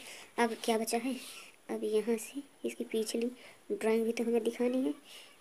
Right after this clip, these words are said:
ताकि पता तो चले कि हाँ, और चारों चक्के हैं, नहीं तो पता नहीं चलता कि इसमें चार चक्के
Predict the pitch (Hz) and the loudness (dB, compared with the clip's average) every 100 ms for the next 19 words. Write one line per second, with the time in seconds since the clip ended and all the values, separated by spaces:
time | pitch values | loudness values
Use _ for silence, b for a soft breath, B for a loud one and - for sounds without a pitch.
0 | - 214 233 - - 214 233 233 233 240 | -14 -8 -8 -6 -4 -2 -2 0 2 0
1 | 226 226 220 - - - B B B - | 2 0 0 -12 -20 -20 B B B -20
2 | - 214 220 - 220 226 - - 240 285 | -4 0 0 2 2 4 0 2 2 2
3 | 269 - 220 214 240 - B B - 226 | -2 -8 2 2 2 -4 B B -2 2
4 | 220 214 208 208 226 - 226 - 208 202 | 2 4 2 0 0 0 2 2 2 2
5 | 202 | -2